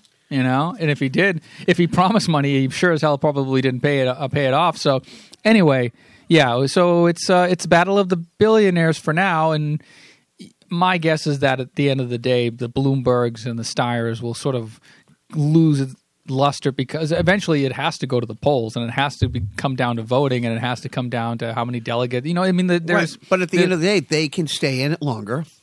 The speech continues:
Speaker 2: I mean, um,
Speaker 1: And they can drown out other voices that would have had a shot, like Kamala Harris.
Speaker 2: Correct,
Speaker 1: Right.
Speaker 2: correct.
Speaker 1: And you know what's funny is that this one other little side note is that when Kamala Harris had to drop out,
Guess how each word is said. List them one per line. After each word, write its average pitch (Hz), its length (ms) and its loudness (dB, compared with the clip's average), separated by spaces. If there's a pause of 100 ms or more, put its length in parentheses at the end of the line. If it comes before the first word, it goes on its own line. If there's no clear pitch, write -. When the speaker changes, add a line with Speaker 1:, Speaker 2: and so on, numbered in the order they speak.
(400)
Speaker 2:
I 143 80 0
mean, 151 260 0 (640)
um, 120 380 -2
Speaker 1:
And 156 120 2
they 160 120 2
can 139 300 -2
drown 131 360 0
out 123 220 0 (120)
other 123 300 0
voices 120 460 -2
that 120 320 -8
would 135 100 -2
have 120 80 -6
had 117 220 -6
a 110 40 -8
shot, 113 280 -6
like 107 160 -14
Kamala 110 400 -10
Harris. 113 360 -12
Speaker 2:
Correct, - 460 -2
Speaker 1:
Right. 131 160 -2
Speaker 2:
correct. 170 220 -6 (100)
Speaker 1:
And 160 100 0
you 175 40 4
know 240 80 4
what's 208 120 0
funny 196 260 -2
is 147 100 0
that 127 160 0 (120)
this 143 280 -10
one 170 160 -4
other 143 140 -4
little 117 260 -6
side 127 320 -2
note 113 220 -6
is 110 100 -8
that 117 180 -2
when 113 280 -6
Kamala 117 360 -6
Harris 117 400 -4
had 135 140 -8
to 113 40 -12
drop 117 300 -4
out, 208 280 0